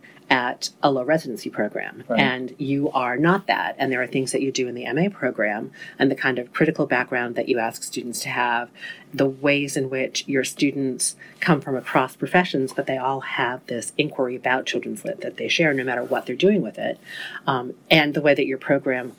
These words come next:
Speaker 1: focuses on the book, not on the reader." Uh, that's what writers need. And so there's a real place for you. And we kind of hemmed and hawed and thought, "Oh, you know, I don't know, I don't know." And then we put together a group of,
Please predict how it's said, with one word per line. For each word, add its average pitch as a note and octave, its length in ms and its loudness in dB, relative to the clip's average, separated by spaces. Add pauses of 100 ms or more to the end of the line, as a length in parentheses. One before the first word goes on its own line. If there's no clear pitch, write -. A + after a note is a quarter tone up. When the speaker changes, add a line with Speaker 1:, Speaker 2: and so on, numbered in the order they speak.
(220)
Speaker 1:
focuses D#3 440 4
on B2+ 140 -2
the B2+ 60 0
book, - 500 2 (100)
not C#3 240 4
on B2 120 -2
the B2 80 -8
reader." A#2+ 420 -6 (480)
Uh, B2+ 80 2 (140)
that's C3 240 2
what C#3+ 120 0
writers C3 360 -2
need. - 280 -6 (100)
And C3 120 0
so C3+ 80 2
there's C3 220 0
a C3+ 40 -2
real B2 200 -4
place G3 280 2
for - 140 2
you. B2 220 0
And E3 160 4
we G#3 100 6
kind A3+ 220 6
of D3 40 2
hemmed D3+ 300 2
and C3+ 140 0
hawed A#2+ 160 -2
and B2 100 -8
thought, A2 240 -4
"Oh, C3 400 -2 (420)
you E3+ 100 0
know, C3 260 -2 (160)
I D3 120 8
don't C#3+ 140 2
know, B2 420 -4
I C3 140 0
don't C3 100 -4
know." A#2+ 300 -8
And D3+ 200 2
then F#3 420 4 (400)
we E3 280 4 (200)
put E3 140 4
together D3 360 2
a C#3 40 -6
group C3+ 280 0
of, C#3 220 0